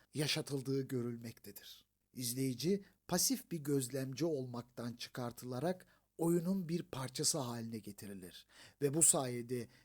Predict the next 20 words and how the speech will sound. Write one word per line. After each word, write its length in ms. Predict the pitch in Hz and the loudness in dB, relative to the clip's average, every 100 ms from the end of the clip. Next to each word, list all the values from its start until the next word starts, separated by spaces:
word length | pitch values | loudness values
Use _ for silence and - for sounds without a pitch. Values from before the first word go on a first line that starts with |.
| _ - | _ 0
Dionysios'un 840 | 139 156 202 151 147 - 135 127 - _ | 4 6 4 4 2 2 -2 -6 -10 _
ritüelistik 880 | 127 127 147 147 143 - - 214 - _ | -4 2 4 4 2 0 0 -4 -4 _
arınma 500 | 143 143 147 160 170 | -2 0 0 -2 -2
süreci 640 | - - 127 123 120 208 196 - | 0 0 0 -2 0 0 0 -8
modern 440 | 123 147 139 190 196 | -2 2 4 4 2
tiyatro 500 | - 170 175 - 127 | 2 2 2 -2 -2
sahnesinde 720 | - 123 123 123 - 135 165 | -2 -2 -2 0 0 0 0
yeniden 520 | 156 160 147 120 107 | 4 4 4 2 -2
canlandırılır. 880 | 113 107 101 98 98 98 95 - - _ - - _ - | -4 -6 -8 -10 -12 -14 -16 -18 -20 _ -20 -20 _ 4
Dionysios'un 800 | 147 165 196 185 151 - 131 131 | 8 8 8 6 6 4 0 0
doğaüstü 680 | 131 156 180 151 - - 175 | 2 4 4 4 2 2 -4
ile 340 | 143 117 113 - - _ 175 | -6 -6 -6 -10 -20 _ -2
insan 500 | 143 131 180 190 180 | 2 4 4 2 -4
arasındaki 680 | 127 120 - 139 127 - | -4 -2 -2 -2 -6 0
sınırları 640 | 120 - 151 139 131 127 123 | 2 2 2 0 0 -2 -4
kaldıran 580 | 139 135 135 135 139 - | -2 -2 -2 -4 -4 -4
etkisi 580 | 143 - - - 190 220 - - - | -6 -4 2 4 4 2 -6 -18 -2
günümüz 440 | 170 190 208 - | 4 6 6 2
tiyatro 420 | - 151 170 - | 2 2 2 -2
festivallerinde 1040 | 123 127 - 127 127 127 123 117 123 127 | -2 0 0 0 -2 -2 -2 -4 -2 -2